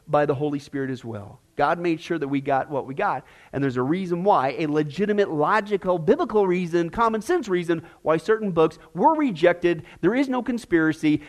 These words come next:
They remained lost because they weren't lost in the first place. They were kicked out because they didn't make it through the filter. Okay? But people do all that just to get you to think there's some weird thing going on.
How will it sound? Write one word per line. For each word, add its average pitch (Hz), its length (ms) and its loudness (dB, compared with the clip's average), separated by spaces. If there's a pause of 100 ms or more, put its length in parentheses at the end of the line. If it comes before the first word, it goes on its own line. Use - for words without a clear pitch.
(100)
They 165 120 4
remained 165 440 4
lost 185 360 4
because 165 280 0
they 156 80 0
weren't 175 240 2
lost 180 260 4
in - 40 -4
the - 40 -2
first 226 240 -6
place. 156 180 0
They 151 80 -4
were 139 80 -6
kicked - 340 -6
out 196 200 0
because 160 220 -6
they 151 80 -4
didn't 180 200 -2
make 160 140 -6
it 147 100 -18
through 143 120 -6
the 143 80 -8
filter. 160 460 -4 (340)
Okay? 143 340 -2 (220)
But 143 160 -2
people 190 220 -2
do 220 180 -4
all 240 300 6
that 285 240 4
just 233 240 -6
to 226 40 -10
get 247 220 -4
you 269 60 -4
to 262 60 -8
think 285 180 -2
there's 196 180 -8
some 233 380 -2
weird 247 260 -6
thing 247 160 -6
going 226 300 -8
on. 208 240 -12